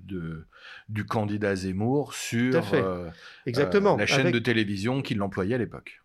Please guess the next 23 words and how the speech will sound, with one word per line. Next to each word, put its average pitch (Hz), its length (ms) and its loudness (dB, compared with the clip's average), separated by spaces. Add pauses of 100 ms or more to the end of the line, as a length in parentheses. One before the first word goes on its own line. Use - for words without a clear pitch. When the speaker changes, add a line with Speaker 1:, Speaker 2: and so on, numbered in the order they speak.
Speaker 2:
Exactement. 165 640 2
Et 135 140 2
en 127 80 6
même 123 200 0
temps, 220 200 4
avec 165 320 2
aussi 135 200 -4
quelque 123 200 -6
chose 196 220 0
qui - 100 -12
ne 113 60 -8
soit 123 120 -6
pas 190 80 0
non 127 140 -2
plus 180 160 -4
disproportionné, 156 880 0
d'assurer 139 360 0
par 135 140 0
rapport 127 180 0
aux 143 100 0
autres 139 140 -2
candidats. 131 380 -4 (640)
Alors, 175 380 4